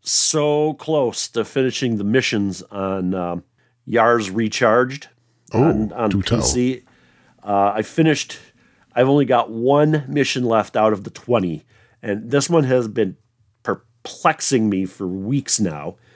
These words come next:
Speaker 1: I'm sadly devoting more time to it than I am job searching. <laughs> But, um,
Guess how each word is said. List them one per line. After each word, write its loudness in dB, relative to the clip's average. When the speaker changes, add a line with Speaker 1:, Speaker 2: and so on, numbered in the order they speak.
Speaker 1:
I'm -8
sadly 0
devoting 0
more 2
time 0
to -4
it -2
than -4
I -2
am -2
job -4
searching. -8
<laughs> -2
But, 0
um, 2